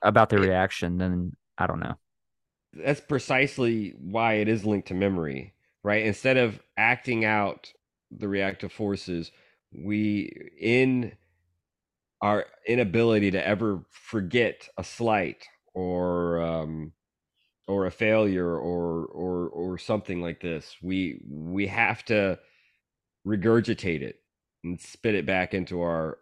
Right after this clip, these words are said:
Speaker 2: our mouths and taste it again and feel it. We almost, it almost, like, nourishes us. I do think that that's part of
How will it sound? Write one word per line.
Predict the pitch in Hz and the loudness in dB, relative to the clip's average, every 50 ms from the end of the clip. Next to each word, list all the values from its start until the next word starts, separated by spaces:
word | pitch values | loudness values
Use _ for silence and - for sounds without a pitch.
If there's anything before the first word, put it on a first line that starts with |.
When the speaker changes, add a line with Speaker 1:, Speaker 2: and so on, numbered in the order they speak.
| - - | -12 -8
Speaker 2:
our | 78 85 85 | -6 -4 -4
mouths | 85 85 87 87 87 85 82 76 - | -2 -2 -2 -2 -4 -4 -4 -6 -8
and | 78 - | -10 -12
taste | - - 87 87 82 - - | -8 -6 -6 -6 -6 -6 -8
it | 92 80 | -8 -6
again | 85 80 76 80 78 76 76 | -6 -6 -4 -4 -4 -4 -6
and | 73 71 71 | -6 -8 -10
feel | - - 90 87 87 82 | -8 -6 -4 -2 -2 -2
it. | 78 67 | -4 -4
We | 65 85 90 | -4 -4 -4
almost, | 87 87 85 82 - - | -4 -4 -6 -8 -8 -4
it | 95 | -2
almost, | 104 104 104 101 - | -2 -2 -2 -2 -4
like, | 104 80 | -4 -4
nourishes | 87 95 95 98 98 104 95 - - 90 80 76 | -2 0 0 0 0 0 -2 -2 -4 -6 -6 -4
us. | 80 71 65 - - - - _ _ _ _ _ _ _ _ _ _ _ _ _ _ _ - | -6 -6 -6 -8 -12 -18 -20 _ _ _ _ _ _ _ _ _ _ _ _ _ _ _ -10
I | - 87 | -6 -6
do | 95 82 110 117 | -4 -2 -2 -2
think | 107 - 120 107 - | -2 -2 -2 -2 -4
that | 90 78 - | -6 -6 -4
that's | 95 90 87 - - | -4 -4 -4 -6 -10
part | _ - - 98 92 92 90 | _ -4 -2 -2 0 0 -2
of | 85 82 78 | -2 -4 -6